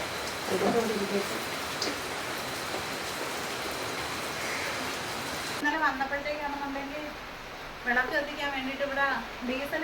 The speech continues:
മേടിച്ചത് തീർന്നു പോയി, കുറച്ചേ ഉണ്ടായിരുന്നുള്ളൂ. വിളക്കിൽ ഒഴിച്ച് വെച്ചിട്ടുണ്ടായിരുന്നു.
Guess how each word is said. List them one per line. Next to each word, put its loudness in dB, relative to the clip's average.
മേടിച്ചത് 0
തീർന്നു -2
പോയി, -2
കുറച്ചേ 2
ഉണ്ടായിരുന്നുള്ളൂ. 0
വിളക്കിൽ 4
ഒഴിച്ച് 0
വെച്ചിട്ടുണ്ടായിരുന്നു. 0